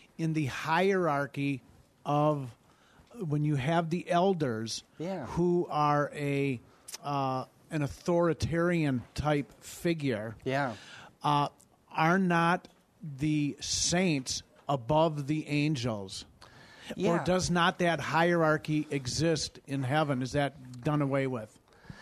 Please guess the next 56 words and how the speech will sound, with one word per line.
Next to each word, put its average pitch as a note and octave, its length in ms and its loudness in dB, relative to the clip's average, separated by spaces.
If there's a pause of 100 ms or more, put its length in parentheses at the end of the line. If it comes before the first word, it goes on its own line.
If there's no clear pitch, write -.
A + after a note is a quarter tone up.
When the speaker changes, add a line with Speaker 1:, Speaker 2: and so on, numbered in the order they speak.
(120)
Speaker 2:
Yeah, F#3 260 8
you E3+ 180 4
know, F3+ 120 8
I, E3 180 8
I D#3+ 140 6
wrestle E3 300 4
with D#3 80 6
that C#3+ 160 4
too. F3 180 2
I F#3 120 8
don't A3+ 180 4
know G3+ 100 6
if F#3 80 0
we G3+ 100 4
can E3 120 0
say E3 240 2
that, D#3 260 2
um, B2 300 4 (140)
we D#3+ 100 0
certainly F#3+ 320 2
know D#3 220 6
that C#3 260 4 (360)
from D#3 120 2
the D3+ 60 0
book D#3 180 0
of D3 100 -2
Hebrews D3+ 400 0
even, D#3+ 340 2
that, B2+ 260 4 (480)
um, A2+ 340 -2
man C#3 300 2
was B2+ 160 -2
made C#3 160 0
lower C3 320 2
than C3 140 0
the A#2+ 120 -4
angels, C3+ 680 -4 (200)
you C#3 100 -6
know. C#3+ 240 -2 (300)
So D3+ 220 2
angels E3 440 2
are C#3+ 100 6
a C3+ 60 4
higher C#3+ 380 4
order C3 380 2
being. D3+ 400 0 (400)
But E3 100 6
I F#3 60 6
don't G#3+ 140 2
think G#3 160 0
that D#3+ 100 -2
that D#3+ 160 4
necessarily D#3+ 640 2
plays C#3 440 0
into, C#3+ 500 0
um, A#2 260 0